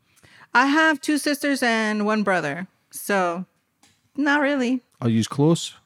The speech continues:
Speaker 1: We are close. We are very close. Yeah.
Speaker 2: Mm-hmm. What did, what were you like at school?
Speaker 1: I was very popular and people were always talking about me. So all of the crazy rumors, yeah, it was all about me.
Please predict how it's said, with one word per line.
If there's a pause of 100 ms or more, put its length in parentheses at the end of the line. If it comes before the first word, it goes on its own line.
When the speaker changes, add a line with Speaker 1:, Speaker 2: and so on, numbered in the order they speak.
(160)
Speaker 1:
We
are
close.
We
are
very
close.
Yeah.
Speaker 2:
Mm-hmm. (420)
What
did,
what
were
you
like
at
school? (1040)
Speaker 1:
I
was (440)
very
popular (640)
and (800)
people
were
always
talking
about
me. (100)
So
all
of
the (960)
crazy
rumors,
yeah,
it
was
all
about
me.